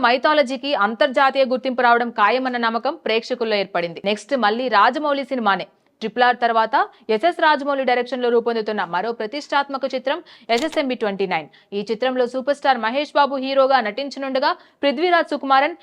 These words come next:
ప్రియాంక చోప్రా, జోనాస్ కీలక పాత్రల్లో కనిపించనున్నారు. ఫారెస్ట్ నేపథ్యంలో సాగే అడ్వెంచర్ యాక్షన్ డ్రామాగా రూపొందుతున్న ఈ చిత్రాన్ని గ్లోబల్ సినిమాల లెవెల్లో ప్లాన్ చేస్తున్నారు. లొకేషన్ సెలక్షన్ నుండి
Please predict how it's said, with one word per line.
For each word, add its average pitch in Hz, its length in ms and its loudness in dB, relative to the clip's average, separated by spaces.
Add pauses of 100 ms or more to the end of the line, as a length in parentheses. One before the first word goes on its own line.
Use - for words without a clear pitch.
(140)
ప్రియాంక 277 320 2 (140)
చోప్రా, 269 280 2 (140)
జోనాస్ 247 380 -2 (160)
కీలక 254 380 -2
పాత్రల్లో 240 500 0
కనిపించనున్నారు. 185 720 -4 (340)
ఫారెస్ట్ 285 480 4
నేపథ్యంలో 269 600 -2
సాగే 233 300 2
అడ్వెంచర్ 262 420 -4
యాక్షన్ 254 300 -4
డ్రామాగా 240 420 -2
రూపొందుతున్న 220 540 -6
ఈ 170 100 -12
చిత్రాన్ని 233 420 -4 (360)
గ్లోబల్ 339 400 4
సినిమాల 285 340 0
లెవెల్లో 247 320 0 (140)
ప్లాన్ 202 320 2
చేస్తున్నారు. 185 480 -4 (300)
లొకేషన్ 277 440 -2
సెలక్షన్ 269 400 -4
నుండి 262 220 -2